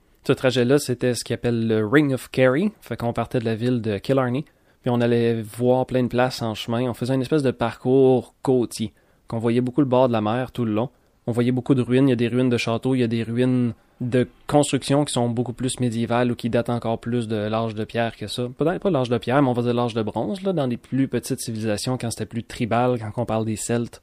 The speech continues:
puis du début de la colonisation par d'autres groupes aussi en Irlande. Il y a beaucoup de ruines de ça dans ces places-là, parce que c'est quand même des places qui sont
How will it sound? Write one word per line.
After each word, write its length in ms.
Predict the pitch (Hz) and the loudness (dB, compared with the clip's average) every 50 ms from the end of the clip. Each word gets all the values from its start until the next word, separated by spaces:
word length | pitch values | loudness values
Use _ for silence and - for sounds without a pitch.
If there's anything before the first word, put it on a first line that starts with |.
| _ - | _ -8
puis 80 | - | -6
du 300 | 117 107 107 110 113 113 | -6 -4 -4 -4 -4 -2
début 280 | 107 120 120 113 127 127 | 0 0 0 2 2 2
de 60 | 113 | 2
la 80 | 117 113 | 2 0
colonisation 580 | - 117 113 113 113 110 113 107 104 - 120 | 0 -2 -2 -2 -2 -2 -2 -4 -4 -4 -4
par 140 | 110 113 110 | -4 -4 -4
d'autres 320 | 107 110 110 110 - - 110 | -4 -4 -4 -6 -6 -6 -6
groupes 220 | 113 117 - - | -6 -6 -6 -8
aussi 360 | 107 - - - 117 113 113 - _ - | -10 -8 -6 -6 -6 -6 -8 -10 _ -8
en 180 | - 113 110 | -6 -4 -4
Irlande. 380 | 107 101 92 104 110 113 123 123 | -4 -6 -6 -4 -4 -2 -2 -2
Il 20 | |
y 20 | 117 | -2
a 20 | |
beaucoup 200 | 107 117 127 135 | -2 -2 -2 -2
de 80 | 123 - | -2 0
ruines 300 | 123 127 135 135 127 120 | 2 4 4 4 4 2
de 80 | 110 107 | 0 -2
ça 220 | - - 131 123 | -2 0 -2 0
dans 140 | 107 113 110 | 0 -2 -4
ces 120 | - - | -6 -8
places-là, 320 | - 98 98 98 - 123 127 | -8 -8 -8 -4 -4 -4 -4
parce 160 | - 110 - | -4 -4 -6
que 80 | - | -6
c'est 140 | 113 - 117 | -6 -6 -4
quand 160 | 104 113 110 | -2 -2 0
même 100 | 113 120 | 0 0
des 140 | 117 107 107 | -2 -2 -4
places 260 | - 113 117 113 - | -4 -4 -6 -6 -8
qui 100 | - - | -12 -12
sont 220 | - 110 104 101 | -8 -8 -8 -8